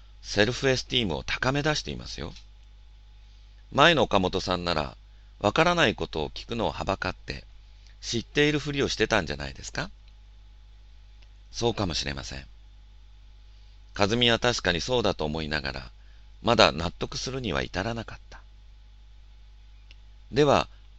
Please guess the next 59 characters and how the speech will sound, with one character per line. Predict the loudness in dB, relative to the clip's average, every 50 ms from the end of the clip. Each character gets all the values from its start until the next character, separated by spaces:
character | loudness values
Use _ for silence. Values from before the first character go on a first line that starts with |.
| -14 -10 -8
お | 0
互 | 2 2 4 6 4 4 4
い |
の | 2 -2
理 | -4 -2 2
解 | 4 4 4 4
を | 2 -2
共 | -4 -2 -2 -2 -2
有 | -2 -4 -6
す | -6 -6
る | -6 -4
た | -2 -2 -2
め | -2 -4
に、 | -6 -8 -12 -16 -18 -20 -20 -20 -20 -20 -20 -20 -20 -20 -14
セ | -4 0 0 2
ル | 2 0
フ | 2 2 2
エ | 2
ス | 0 -2
テ | -2 -2 0
ィ |
ー | 0
ム | -2
に | -2 -4
つ | -4 -6 -6
い | -6
て | -6 -6
解 | -4 -2 -2 -2 0
説 | 0 -2 -2 -2 -4
し | -8 -6
ま | -6 -8 -8
す | -8
ね。」 | -8 -8 -8 -8 -10 -14 -20 -20 -20 -20 -20 -20 -20 -20 -20 -20 -20 -20 -20 -20 -20 -20 -20 -20 -20 -20 -20 -20 -20 -12 -6 0
「お | 2
願 | 2 2 2 0
い | -2
し | -2 -4 -4
ま | -6 -6
す。」 | -6 -10 -14 -18 -20 -20 -20 -20 -20 -20 -20 -20 -20 -20 -20 -20 -20 -20 -20 -20 -20 -20 -20 -20 -20 -20 -20 -20 -20 -20 -20 -20 -20 -20 -20 -20 -20 -14
セ | -4 0 2 2
ル | 2 2
フ | 4 4
エ | 4 4
ス | 2 0
テ | -4 -2
ィ | -2
ー | -2
ム | -4 -6
と | -8 -6
は、 | -6 -6 -6 -8 -12 -18 -20 -20 -20 -20 -20 -20 -16 -8
自 | -4 -2 0
分 | 2 0 0 2
で | 2 0
自 | 0 0 -2 -2
分 | -2 -2 -4 -4
を | -4
尊 | -4 -2 -2 -2 0 0 -2
ぶ | -2 -2
力。 | -4 -4 -8 -8 -8 -10